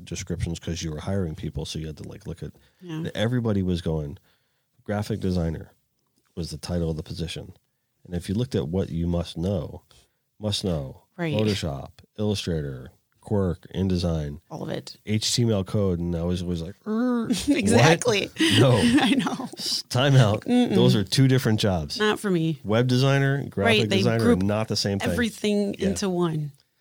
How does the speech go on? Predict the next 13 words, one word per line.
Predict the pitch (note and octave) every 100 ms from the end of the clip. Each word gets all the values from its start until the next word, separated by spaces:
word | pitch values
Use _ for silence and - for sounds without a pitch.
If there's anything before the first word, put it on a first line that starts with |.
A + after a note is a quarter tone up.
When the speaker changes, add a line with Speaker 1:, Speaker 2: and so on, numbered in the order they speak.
| _ _
Speaker 1:
So | - G2
that | A2
was | C3 A#2
another | G2+ A2+ A#2
reason | F#2+ F2+ F2+
why | F2+
I | F2
was | E2
just | E2+ -
like, | D#2
"Hmm." | G#2+ F#2+ D2+ _ _ _ - - - _ _ -
You | F2+
know, | C#2+ C#2+